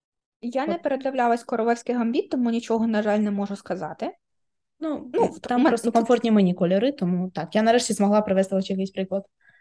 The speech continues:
Speaker 1: Ну, ось треба
Speaker 2: Ем.
Speaker 1: подивитися «Королевського гамбіта», бо коли у мене просто є така проблема, що якщо якесь,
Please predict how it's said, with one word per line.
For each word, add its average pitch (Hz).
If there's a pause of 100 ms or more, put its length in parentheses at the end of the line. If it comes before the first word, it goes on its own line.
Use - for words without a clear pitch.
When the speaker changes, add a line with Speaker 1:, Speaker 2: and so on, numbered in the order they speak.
(600)
Speaker 1:
Ну, 311
ось 330
треба 330
Speaker 2:
Ем. 254
Speaker 1:
подивитися 277
«Королевського 226
гамбіта», 240
бо 220
коли 262 (380)
у 220
мене 294
просто 269
є 254
така 254
проблема, 254
що 233
якщо 240
якесь, 285